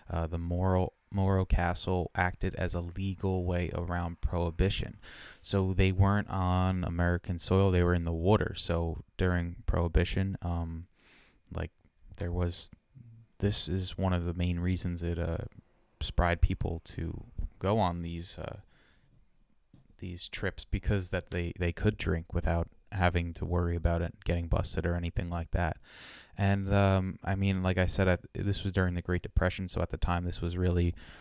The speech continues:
only the wealthy, uh, people that were taking these trips because, I mean, people were fighting for food, jobs, shelter. Uh, they really didn't have extra income at the time to, uh,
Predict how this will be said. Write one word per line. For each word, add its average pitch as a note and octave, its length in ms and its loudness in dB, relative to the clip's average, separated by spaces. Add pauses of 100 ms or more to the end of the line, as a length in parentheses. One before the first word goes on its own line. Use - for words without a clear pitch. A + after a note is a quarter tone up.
(180)
only G#2 280 2
the F2+ 120 2
wealthy, F2+ 560 2 (1200)
uh, G2+ 180 -2
people G2+ 360 6
that F2 200 8
were E2+ 220 4 (320)
taking F2+ 320 6
these F2+ 240 -2
trips - 300 2
because, - 920 -2 (340)
I F2 100 -8
mean, E2+ 380 -2 (760)
people F2 240 2
were E2 100 6
fighting E2+ 340 0
for - 160 -8
food, F2 380 -2 (540)
jobs, F2 580 0 (180)
shelter. F2 540 2 (500)
Uh, E2+ 180 0
they E2+ 120 4
really G2 280 8
didn't F#2 180 6
have F2+ 220 6
extra - 380 0
income F2 420 0
at - 100 -4
the - 80 -6
time E2+ 480 -2
to, E2+ 340 -2
uh, D#2+ 200 0